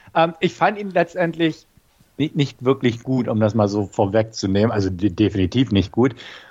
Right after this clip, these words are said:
weil aus so vielen Gründen. Also, wo soll ich anfangen? Ich gebe dir vollkommen recht,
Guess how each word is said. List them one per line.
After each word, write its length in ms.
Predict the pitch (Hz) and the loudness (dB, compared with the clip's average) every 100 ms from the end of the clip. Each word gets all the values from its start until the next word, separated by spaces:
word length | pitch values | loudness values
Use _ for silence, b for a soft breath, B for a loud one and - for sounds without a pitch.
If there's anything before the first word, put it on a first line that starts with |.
| B | B
weil 500 | 104 117 120 127 123 _ _ _ _ _ _ _ _ _ _ _ _ _ _ _ _ _ | 0 4 4 4 0 _ _ _ _ _ _ _ _ _ _ _ _ _ _ _ _ _
aus 260 | - 160 - | 0 0 2
so 140 | 170 | 2
vielen 320 | 165 160 123 | 2 2 2
Gründen. 460 | 110 107 110 95 87 | 2 0 0 -4 -6
Also, 400 | - 147 135 123 - | 0 0 2 -2 -4
wo 140 | 127 | -4
soll 180 | 139 143 | 0 0
ich 120 | 135 | 2
anfangen? 420 | 151 160 - 98 92 B B | 0 0 0 -2 -2 B B
Ich 180 | 156 - _ _ _ - | -2 -2 _ _ _ -8
gebe 360 | 131 190 202 | 0 2 0
dir 280 | 156 160 175 | -2 0 0
vollkommen 380 | - 165 160 143 | 2 0 2 0
recht, 360 | 156 185 - | 2 0 -4